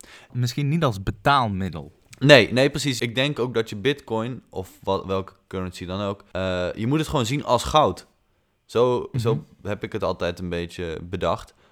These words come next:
Speaker 2: Goud gebruiken wij ook niet als betaalmiddel. Ik ga niet naar de supermarkt en, en leg daar een klomp goud neer.
Speaker 1: Ja.
Speaker 2: Eh, ma-, maar eerder als een soort, ja, investering of, of gewoon een soort iets van waarde.
Speaker 1: Assets.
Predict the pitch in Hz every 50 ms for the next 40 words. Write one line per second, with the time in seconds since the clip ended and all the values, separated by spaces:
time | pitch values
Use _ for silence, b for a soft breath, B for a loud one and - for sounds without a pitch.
0 | b b - - - 139 131 127 117 120 117 - - - - 110 95 101 104 107
1 | 117 101 113 98 95 - - - 120 131 117 104 92 85 - - 85 87 85 -
2 | - 82 85 90 - 95 87 85 80 82 82 78 82 78 85 - - - 92 92
3 | 98 107 104 104 98 90 87 90 - - 117 101 104 95 90 87 87 87 85 -
4 | - 90 90 - - 92 92 90 90 90 90 90 87 87 87 85 - 107 98 92
5 | - - 104 95 98 92 87 78 69 - - _ b b b b b b b b
6 | b b 104 101 87 82 85 80 76 76 - 92 95 92 - - - 92 95 92
7 | 90 87 - 92 101 101 101 98 - - 92 95 82 95 87 - - 95 87 -
8 | - - - _ _ _ _ _ _ _ _ _ _ - 101 78 - 95 85 82
9 | - - - 98 120 147 147 156 147 135 120 64 90 92 - - - - 87 -
10 | - 95 92 92 92 92 90 - - 101 87 - - - - - _ _ - 104
11 | 95 - - - 90 90 87 90 95 110 117 107 87 80 82 - _ _ _ _
12 | _ - 147 131 - 98 - - - - -